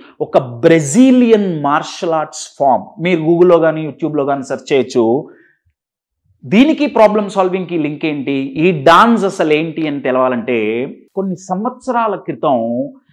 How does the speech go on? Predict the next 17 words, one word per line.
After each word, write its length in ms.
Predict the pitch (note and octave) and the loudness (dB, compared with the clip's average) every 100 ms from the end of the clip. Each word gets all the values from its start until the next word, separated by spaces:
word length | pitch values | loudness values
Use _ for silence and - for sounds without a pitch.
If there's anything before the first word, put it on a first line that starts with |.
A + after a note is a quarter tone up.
| _ | _
బాగా 640 | A#2+ D#3 G#3 A3+ G#3+ G3+ - - _ - A2+ | 2 4 6 6 6 4 -2 -16 _ -16 -4
రిచ్ 400 | E3+ B3 - - | 0 0 -2 -4
కంట్రీస్, 800 | G3 E3+ - D#3 G#2+ - - _ - | -2 -2 -4 -6 -6 -10 -20 _ -4
అది 100 | C3+ | -2
అమెరికా 380 | D3 D#3+ E3 D3 | 0 -2 0 0
కావచ్చు, 500 | C#3+ C3+ C3 - D3 | 2 0 0 -6 -8
ఇంకేమన్నా 460 | C3+ D#3 D3+ C#3+ | -4 -2 -2 -2
కావచ్చు, 380 | C3+ C3 B2+ - | -2 -2 -2 -10
ఇంకేమో 320 | B2+ D3+ C#3 | -8 -6 -4
కావచ్చు, 640 | C3 B2 B2 - B2 B2+ - _ - | -2 -2 -2 -4 -2 -4 -8 _ -10
బాగా 760 | A#2+ C#3+ F#3 G#3+ G#3+ G#3 G3+ - - C3+ | 2 6 6 8 8 8 6 2 -14 0
ధన్-, 440 | D3+ F3+ - D#3+ | 2 2 0 -4
ధనికులైన 600 | C#3 E3+ G#3 B3+ B3 A3 | 0 0 2 2 2 2
దేశాల 440 | G3 E3+ D#3+ E3+ E3 | 0 -2 -2 -2 0
వాళ్ళు 240 | D#3+ D3+ | 0 -2
ఏం 160 | D3+ D#3+ | -6 -8
చేసేవాళ్ళంటే, 1000 | E3 E3 C#3+ C3 C3 B2+ C#3+ A2+ B2 C#3+ | -10 -4 -4 -2 -4 -4 -2 -2 -4 -6